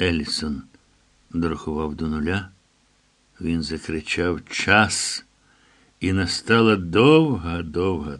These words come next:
тиша, і нічого не відбулося. Що трапилося? Чому нічого не відбувається?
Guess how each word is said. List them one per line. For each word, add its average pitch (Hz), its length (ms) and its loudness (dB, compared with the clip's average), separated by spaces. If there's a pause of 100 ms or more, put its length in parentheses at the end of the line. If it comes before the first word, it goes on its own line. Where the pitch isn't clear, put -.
(120)
тиша, 101 500 -4 (1700)
і 92 200 0
нічого 85 720 -2
не 78 180 -4
відбулося. 76 760 -6 (2250)
Що - 360 -6
трапилося? - 800 -2 (1900)
Чому 117 340 4
нічого 123 380 6
не 123 120 6
відбувається? 110 920 2